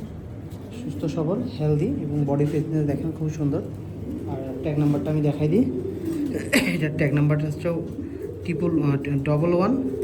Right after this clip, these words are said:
টু সিক্স থ্রি। দেখতে পাচ্ছেন তেইশ সালের একটা কবুতর,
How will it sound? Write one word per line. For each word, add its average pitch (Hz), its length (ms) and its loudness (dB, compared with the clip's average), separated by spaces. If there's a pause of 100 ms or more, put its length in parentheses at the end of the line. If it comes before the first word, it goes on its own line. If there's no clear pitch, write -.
(340)
টু 185 160 2
সিক্স - 320 2
থ্রি। 151 240 2 (540)
দেখতে 151 240 -4
পাচ্ছেন 151 280 0
তেইশ 160 240 2
সালের 151 240 0
একটা 151 160 -2
কবুতর, 143 340 -2